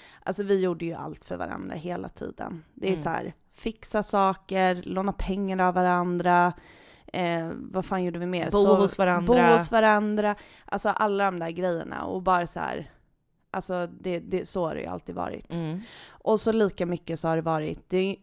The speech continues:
Speaker 1: alltså, vi har väl aldrig haft bråk. Alltså, där det typ har varit så här, sen har vi inte pratat på
Speaker 2: Nej, det har aldrig hänt, tror jag.
Speaker 1: Nej, jag tror inte heller
Speaker 2: Jag kan
Speaker 1: det.
Speaker 2: inte minnas att det, det ska, alltså, för att ingen av oss hade klarat det.
Speaker 1: Nej.
Speaker 2: Det är ingen av oss som orkar hålla en grudge på det sättet att man bara, "Jag kommer inte prata med henne på en vecka nu",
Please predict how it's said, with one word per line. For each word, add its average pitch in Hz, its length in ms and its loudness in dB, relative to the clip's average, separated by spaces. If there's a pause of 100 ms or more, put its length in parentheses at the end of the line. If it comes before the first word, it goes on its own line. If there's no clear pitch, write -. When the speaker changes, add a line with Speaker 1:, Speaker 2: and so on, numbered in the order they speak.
Speaker 1:
alltså, 196 180 -4
vi 233 400 2 (140)
har 202 180 -2
väl 226 120 -2
aldrig 175 220 2
haft 165 220 -6
bråk. 170 880 -4 (200)
Alltså, 190 220 0
där 180 160 2
det 170 60 -2
typ 165 200 -6
har 160 80 -4
varit 165 180 -6
så 170 60 -8
här, 170 240 -6 (260)
sen 185 280 -4
har 170 60 -2
vi 165 200 -4
inte 160 180 -10
pratat - 580 -6
på - 120 -6
Speaker 2:
Nej, 202 220 6
det 180 140 2
har 175 120 4
aldrig 170 340 0
hänt, 226 200 -8
tror 156 120 -6
jag. - 80 -10 (160)
Speaker 1:
Nej, 196 480 0
jag - 160 -6
tror 208 100 0
inte 185 160 -2
heller 185 180 2
Speaker 2:
Jag - 60 -2
kan 262 100 2
Speaker 1:
det. - 20 2
Speaker 2:
inte 190 140 -2
minnas 175 500 -2
att 165 180 -4
det, - 100 -8
det 175 220 -4
ska, - 240 -8
alltså, 196 200 -2
för 196 120 -6
att 180 80 -6
ingen 208 360 -4
av 202 80 -2
oss 156 140 -2
hade 160 140 -4
klarat 190 540 0
det. - 180 -6 (200)
Speaker 1:
Nej. 202 380 2
Speaker 2:
Det 214 40 2
är 220 40 4
ingen 220 160 2
av 185 80 2
oss 165 100 0
som 185 180 -6
orkar 170 380 0
hålla 165 240 0
en 151 160 -2
grudge 185 580 -2
på - 80 -2
det 165 220 0
sättet 156 340 -4
att 151 120 -4
man 160 160 -6
bara, 139 240 -4
"Jag 185 140 -4
kommer 202 140 -6
inte - 140 -8
prata 165 400 -2
med 165 140 -6
henne 160 220 -8
på 156 100 -6
en 147 100 -4
vecka 185 320 -8
nu", - 100 -10